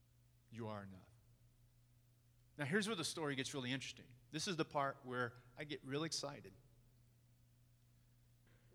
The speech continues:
He gives us the invitation to participate. I love this part of the story. The disciples, I imagine,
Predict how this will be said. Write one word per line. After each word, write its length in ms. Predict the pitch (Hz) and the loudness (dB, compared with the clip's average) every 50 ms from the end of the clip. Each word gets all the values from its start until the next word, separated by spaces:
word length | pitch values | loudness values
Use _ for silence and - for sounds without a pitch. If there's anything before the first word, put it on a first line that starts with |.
| - - - - - | -20 -20 -20 -20 2
He 120 | - 180 196 | 4 4 8
gives 220 | 151 185 165 165 | 8 8 8 8
us 140 | 170 - - | 6 4 4
the 80 | 147 | 2
invitation 440 | 139 127 127 127 - 123 117 110 - 147 | 2 2 2 0 0 0 0 0 0 -2
to 60 | 143 | -4
participate. 640 | - 160 - 220 247 - - - - 117 92 85 - - - - - - - - - - - - - - - - - - - | -4 -2 0 2 2 2 2 0 -2 -6 -6 -6 -8 -14 -20 -20 -20 -20 -20 -20 -20 -20 -20 -20 -20 -20 -20 -20 -20 -12 -2
I 120 | - 165 | -2 2
love 260 | 165 190 208 233 196 | 4 6 6 6 6
this 140 | 170 135 - | 4 0 -2
part 200 | - - 110 110 | -4 -2 -2 -2
of 60 | 120 | 0
the 60 | 135 | 0
story. 420 | 131 - - 170 190 202 165 123 92 - - - - - - - - - - - - - - - - - - - - - - - - - - - - - - - - - - - - - - | 0 0 -2 -2 -6 -6 -6 -8 -10 -16 -20 -20 -20 -20 -20 -20 -20 -20 -20 -20 -20 -20 -20 -20 -20 -20 -20 -20 -20 -20 -20 -20 -20 -20 -20 -20 -20 -20 -20 -20 -20 -20 -20 -20 -20 6 6
The 60 | 190 | 6
disciples, 720 | 165 160 - 233 240 262 254 - 175 160 160 165 156 - - - - 160 - - | 6 12 12 12 12 12 12 12 10 10 10 10 8 4 2 0 0 0 2 8
I 100 | 180 165 | 8 8
imagine, 680 | 165 165 175 196 220 220 196 143 151 147 147 151 156 | 10 10 10 12 12 12 12 10 6 6 6 4 -2